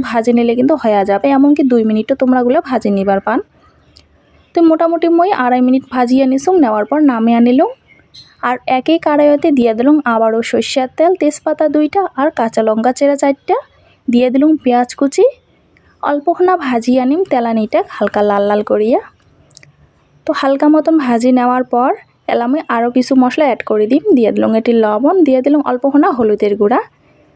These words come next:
তোমরা তরকারিটা কেমন ঝোল করবেন সেই হিসাবে কিন্তু লবণের পরিমাপটা এটি দিয়ে দিবেন। আর দিয়ে দিবা হচ্ছে আদা রসুন বাটা এক চামচ, দিয়ে দিলুম সামান্য পরিমাণে জিরার গুঁড়া আর সামান্য পরিমাণে লাল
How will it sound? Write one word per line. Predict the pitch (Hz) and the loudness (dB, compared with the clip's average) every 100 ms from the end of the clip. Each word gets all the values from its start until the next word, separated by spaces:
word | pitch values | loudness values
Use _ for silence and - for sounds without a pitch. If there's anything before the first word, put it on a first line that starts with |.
| _ _ _ _ | _ _ _ _
তোমরা | - 339 349 370 349 | -4 0 2 2 0
তরকারিটা | 277 277 285 302 302 | 0 0 0 0 0
কেমন | 247 262 277 | 2 4 2
ঝোল | 240 247 247 | 2 -4 -2
করবেন | - 233 311 - | -2 2 0 0
সেই | 294 285 | 0 2
হিসাবে | 262 285 285 277 | 0 0 -2 0
কিন্তু | 247 285 262 | 2 2 2
লবণের | 220 233 240 240 | 0 0 0 0
পরিমাপটা | 226 226 220 - 302 | -2 -2 -4 -2 -4
এটি | 254 247 | 0 -2
দিয়ে | 196 190 190 | 0 -2 0
দিবেন। | 196 226 392 - - _ _ _ - | -2 0 -2 -4 -20 _ _ _ -10
আর | 262 311 311 | -4 -2 0
দিয়ে | 330 330 | 0 2
দিবা | 330 330 | 0 0
হচ্ছে | 320 370 277 | 0 0 0
আদা | 240 240 | 0 0
রসুন | 240 269 269 | 0 2 2
বাটা | 269 285 285 | 2 -2 -6
এক | 277 | -2
চামচ, | 302 359 571 - - - - - - | -2 0 -2 -6 -16 -20 -20 -8 0
দিয়ে | 269 320 | 2 2
দিলুম | 320 330 381 392 | 2 0 0 -2
সামান্য | 269 240 247 254 | 0 2 2 2
পরিমাণে | 262 269 285 285 | 2 2 2 2
জিরার | 277 285 294 294 | 2 2 2 2
গুঁড়া | 302 494 - _ _ _ - | 0 0 -6 _ _ _ -6
আর | 294 - | -6 -2
সামান্য | 233 233 247 247 | 0 2 0 0
পরিমাণে | 262 262 277 311 262 | 0 2 2 0 -2
লাল | 220 | -2